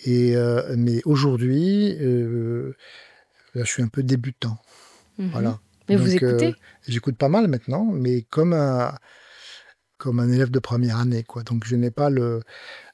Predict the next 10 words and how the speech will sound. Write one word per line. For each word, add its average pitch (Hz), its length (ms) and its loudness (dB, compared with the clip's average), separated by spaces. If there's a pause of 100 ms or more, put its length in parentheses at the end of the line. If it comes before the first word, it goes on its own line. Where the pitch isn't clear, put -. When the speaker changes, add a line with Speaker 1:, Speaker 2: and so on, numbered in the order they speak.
(100)
Speaker 1:
la 120 120 -2
capacité 131 560 -2
d'apprécier. 127 680 -2
J'étais 123 240 0
l'autre 143 220 2
jour 147 140 4
à - 20 6
l'opéra 127 420 0
écouter 120 280 -4
Manon. 117 280 0